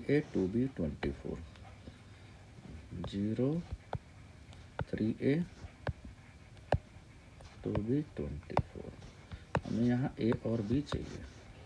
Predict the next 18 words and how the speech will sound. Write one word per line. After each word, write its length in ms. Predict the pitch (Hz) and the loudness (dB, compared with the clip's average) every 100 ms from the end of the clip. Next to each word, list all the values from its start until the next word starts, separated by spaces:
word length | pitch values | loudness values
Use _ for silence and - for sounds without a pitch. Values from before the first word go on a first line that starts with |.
| - - - - - - - - - - | -8 -8 -8 -16 -16 -16 -16 -16 -16 -4
ठीक 220 | - - | -2 2
है, 60 | 180 | 0
यही 1400 | 196 - - - - - - - - - - 76 87 | 0 -8 -14 -14 -14 -16 -18 -18 -18 -16 -8 0 2
दे 140 | 92 104 | 2 2
रखा 220 | 104 113 | 2 2
है 80 | 123 | 2
ना। 60 | 175 | 2
अच्छा, 180 | 113 98 | 0 0
के 260 | 95 - 110 - | 0 4 4 6
ए 120 | 95 | 4
बी 140 | 90 85 | 4 2
भी 180 | 80 82 | 2 0
चाहिए, 320 | - 76 95 - - - - | -2 -4 -6 -10 -14 -14 0
तो 100 | - 131 | 6 8
यदि 260 | 123 120 | 8 8
हम 220 | 131 127 110 | 6 6 6
multiply 560 | 107 120 113 92 80 | 4 4 4 6 4
कर 180 | 78 80 | 2 0